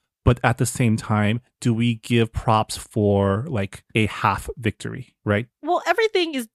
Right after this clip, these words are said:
Speaker 2: is in the context of the specific situation, right? Like, every situation is bespoke. It's just in this situation, if we're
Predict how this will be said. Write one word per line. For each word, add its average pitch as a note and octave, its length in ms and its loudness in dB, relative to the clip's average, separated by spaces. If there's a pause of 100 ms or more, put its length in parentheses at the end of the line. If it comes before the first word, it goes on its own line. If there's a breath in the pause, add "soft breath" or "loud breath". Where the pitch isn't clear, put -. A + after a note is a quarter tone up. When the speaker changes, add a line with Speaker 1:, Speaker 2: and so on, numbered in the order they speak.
(280)
Speaker 2:
is A#3 320 -6
in A#3 200 0
the A3+ 80 0
context G3+ 520 0
of F#3 100 -2
the F#3+ 100 -4
specific F3+ 460 -6
situation, D#3+ 640 -6
right? D#3+ 140 -4
Like, A#3+ 160 -2
every C#4 220 0
situation A#3 540 0
is G3 140 -6
bespoke. F#3 540 -4
It's - 160 -8
just C4+ 200 -2
in C4+ 120 -8
this E4+ 160 -2
situation, C#4 640 -4
if A#3+ 100 -4
we're A#3+ 140 -6